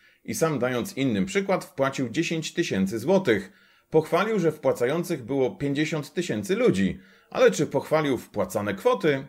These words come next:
tego nie wiadomo. Po proteście pisu pod Ministerstwem Sprawiedliwości policja interweniowała, bo auto, jakim się prezes poruszał, miało zbyt ciemne szyby.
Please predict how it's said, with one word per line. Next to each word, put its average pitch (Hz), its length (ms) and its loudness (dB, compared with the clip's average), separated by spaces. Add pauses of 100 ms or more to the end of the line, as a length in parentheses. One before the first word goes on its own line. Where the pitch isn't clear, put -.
tego 90 240 0
nie 80 120 -8
wiadomo. 101 680 2
Po 180 100 2
proteście 131 560 2
pisu 196 380 0
pod 110 220 -2
Ministerstwem 113 640 -2
Sprawiedliwości 101 800 -2
policja 170 480 0
interweniowała, 117 1120 0 (300)
bo 120 280 0
auto, 170 360 2
jakim 104 360 -2
się 101 180 -6
prezes 113 520 0
poruszał, 165 580 0
miało 135 540 -2
zbyt 156 300 -2
ciemne 196 360 -4
szyby. 123 380 0